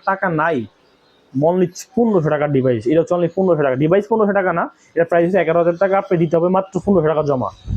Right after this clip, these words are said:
পনেরোশো টাকা জমা দিয়ে নিতে হবে। যারা, যারা ফোন দিচ্ছেন যে, "ভাই, আপনি পনেরোশো টাকা কীভাবে ফোন দেন?" ভাই,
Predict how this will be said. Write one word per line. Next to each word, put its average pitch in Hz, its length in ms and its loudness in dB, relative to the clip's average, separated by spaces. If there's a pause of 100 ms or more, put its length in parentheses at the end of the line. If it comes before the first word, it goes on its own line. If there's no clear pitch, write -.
(120)
পনেরোশো 196 220 2
টাকা 180 140 2
জমা 190 180 2
দিয়ে 165 160 0
নিতে 135 120 -2
হবে। 135 160 0
যারা, 160 160 2
যারা 185 140 2
ফোন 180 260 -2
দিচ্ছেন 190 280 -2
যে, 151 60 0
"ভাই, 139 260 -2
আপনি 151 240 -2
পনেরোশো 165 220 0
টাকা 165 120 -2
কীভাবে 151 220 -2
ফোন 143 160 -6
দেন?" 123 120 -2
ভাই, 156 160 -2